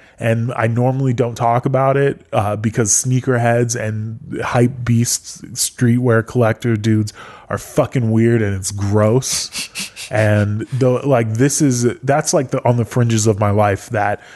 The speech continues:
Speaker 1: like, I'm certain never to talk about on the podcast.
Speaker 2: Yeah.
Speaker 1: Because that, I don't think anybody who listens to us is into that kind of thing.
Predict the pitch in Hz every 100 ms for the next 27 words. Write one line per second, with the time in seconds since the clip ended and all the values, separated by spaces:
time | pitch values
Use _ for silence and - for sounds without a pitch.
0 | - 117 113 104 101 - - 113 110 104
1 | 104 101 98 101 95 107 95 101 101 101
2 | 101 98 110 101 110 107 107 107 87 90
3 | 87 78 73 117 110 104 120 104 98 101
4 | 117 120 110 123 117 127 147 147 139 123
5 | 127 139 123 113 104 107 107 131 - 98
6 | - 110 - 104 101 - 117 104 101 104
7 | - 117 - - - -